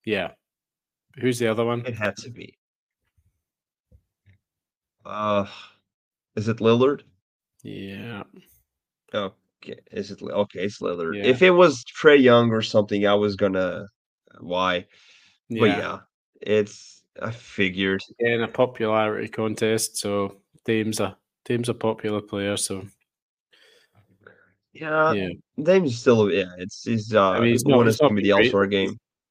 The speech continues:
Speaker 1: He's not been great this season, but he's still a, he's still a big name, and that's what matters in the All-Star game, so.
Speaker 2: Yeah, no, he ha-, he hasn't. He's, uh, not, uh, the tremendous, but do you have the full list there of the All-Stars or, uh?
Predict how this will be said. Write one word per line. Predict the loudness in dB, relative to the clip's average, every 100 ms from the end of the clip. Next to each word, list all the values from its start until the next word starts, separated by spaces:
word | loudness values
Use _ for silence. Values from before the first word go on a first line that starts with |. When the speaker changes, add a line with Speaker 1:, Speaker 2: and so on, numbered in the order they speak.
| _ _
Speaker 1:
He's | -4
not | -2
been | 0
great | 0 0
this | 0 -4
season, | -2 -2 0
but | 0
he's | 0 -2
still | 2 2 2
a, | -4 -14 -20 -20 -20 _ -6
he's | 0
still | 4 4
a |
big | 4 2
name, | 2 2 4 2
and | 2
that's | 0 -2
what | -6
matters | -2 -4 -4 -6
in | -6
the | -4
All-Star | -4 -4 -6 -6
game, | -8 -10
so. | -10 -12 -16 _ _ _ _ _ _ _ _ _
Speaker 2:
Yeah, | -12 0 2 4
no, | 4
he | 4 0
ha-, | -6 -8 -10
he | -4
hasn't. | -4 -2 -6 -6
He's, | -8 -10 -2
uh, | 4 6 6 4 0 _ _ _ -12
not, | -4 2 2 2 -4 -16 -4
uh, | 2 4 4 0 -4 -12
the | -2 0 0
tremendous, | 0 2 2 0 0
but | -2 -2 _ -20 -6
do | 0
you | 2
have | 4 4
the | 6
full | 4 2 2 8
list | 8 8
there | 6 6 4 -4 -2
of | 0 2
the | 4 4 4
All-Stars | 2 0 0 2 2
or, | 4 4
uh? | 2 -4